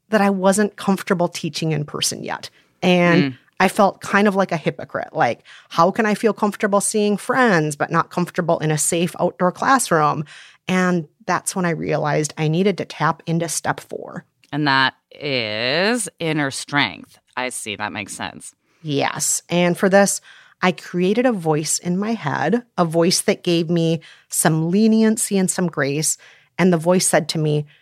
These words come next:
Speaker 1: "Kristen, it's okay to have an adjustment period. Yes, you are a bad bitch, but you do not have to dive into everything head first. You don't have to teach in a classroom again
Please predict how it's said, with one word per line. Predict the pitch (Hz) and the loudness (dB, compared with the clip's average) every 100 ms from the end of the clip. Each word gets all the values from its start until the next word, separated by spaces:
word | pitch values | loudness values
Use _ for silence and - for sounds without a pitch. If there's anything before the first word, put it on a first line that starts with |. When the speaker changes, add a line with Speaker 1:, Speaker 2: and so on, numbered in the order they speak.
| _ _ _ | _ _ _
Speaker 1:
"Kristen, | - 208 - 220 220 214 _ | -6 -4 -4 -4 -4 -4 _
it's | - 165 | -6 0
okay | 226 214 - 175 185 | 0 0 -4 -2 0
to | 185 | 0
have | 160 147 156 | 0 0 0
an | 147 | -2
adjustment | 143 - - - | -4 -6 -8 -10
period. | - - - - 190 _ _ _ _ | -12 -14 -12 -12 -14 _ _ _ _
Yes, | 170 175 - | 2 2 4
you | 196 | 4
are | 185 175 | 4 4
a | |
bad | 160 156 160 151 | 2 2 0 0
bitch, | 170 254 - - _ | -2 -2 -4 -6 _
but | - | -2
you | 185 | 0
do | 156 - 185 190 | -2 0 2 4
not | 185 | 2
have | - 156 - | 0 -2 -2
to | 170 | -4
dive | 139 143 147 | -2 -2 -2
into | 156 - | -4 -4
everything | 151 151 151 147 | -4 -4 -4 -6
head | 147 143 | -4 -6
first. | - - 247 - - - _ _ _ - | -6 -4 -2 -2 -4 -12 _ _ _ -6
You | 165 | 0
don't | 175 185 | 2 2
have | 208 | 0
to | 202 | -4
teach | - 214 - | -6 -6 -2
in | 196 | -2
a | |
classroom | - 196 226 - 226 214 214 | -4 -6 -4 -4 -2 0 0
again | 185 160 170 175 | -4 -2 0 -2